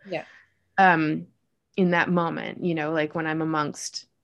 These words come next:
Speaker 2: people with leprosy, amongst people who are suffering from mental illness, like, all these things.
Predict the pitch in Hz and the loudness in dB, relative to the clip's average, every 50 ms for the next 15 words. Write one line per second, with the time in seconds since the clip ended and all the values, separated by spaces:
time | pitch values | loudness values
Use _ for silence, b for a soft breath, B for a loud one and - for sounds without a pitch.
0 | _ _ _ _ _ _ _ _ _ - 180 - 180 - 175 165 160 151 170 160 | _ _ _ _ _ _ _ _ _ -12 -8 -6 -6 -4 -2 -2 -2 -2 -2 -4
1 | 156 - 160 156 - 156 147 147 156 151 147 156 151 151 151 - - - 165 165 | -4 -4 -6 -6 -4 -4 -4 -4 -4 -4 -4 -4 -6 -6 -8 -8 -8 -8 -8 -6
2 | 160 156 156 151 147 - 151 143 - 143 147 151 147 151 156 151 143 143 - - | -4 -2 -2 -2 -2 -4 -6 -6 -6 -6 -8 -8 -8 -8 -8 -8 -8 -10 -10 -10
3 | - 160 156 151 147 151 - - 151 151 - - 151 156 160 156 160 - - 151 | -8 -8 -8 -8 -8 -10 -8 -8 -8 -6 -4 -4 -4 -4 -4 -6 -6 -6 -6 -8
4 | 147 156 - B | -8 -10 -12 B